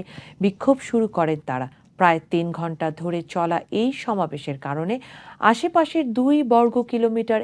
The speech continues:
এলাকায় যান চলাচল বন্ধ হয়ে যায়। পুরো এলাকায় কয়েক হাজার মানুষ জড়ো হয়ে সমাবেশে যোগ দেয়। হিন্দু জাগরণ মঞ্চের ব্যানারে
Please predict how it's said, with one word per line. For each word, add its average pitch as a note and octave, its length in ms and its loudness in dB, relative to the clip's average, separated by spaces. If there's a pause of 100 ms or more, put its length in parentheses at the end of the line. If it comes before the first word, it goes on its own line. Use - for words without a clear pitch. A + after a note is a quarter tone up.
এলাকায় F#3+ 400 -2 (100)
যান F3+ 280 -4
চলাচল G3+ 560 -4
বন্ধ C#3 320 -6
হয়ে C#3+ 300 -10
যায়। C3 140 -10 (480)
পুরো D4 320 6
এলাকায় E3+ 480 2 (140)
কয়েক C4 440 4
হাজার G3 500 0
মানুষ D3+ 320 -6
জড়ো D3+ 260 -2
হয়ে F3 200 -2 (320)
সমাবেশে C4 680 0 (240)
যোগ C3+ 240 -4
দেয়। C3 160 -8 (320)
হিন্দু E3+ 260 0
জাগরণ D#3 480 -2
মঞ্চের D3+ 480 -6
ব্যানারে F#3+ 400 0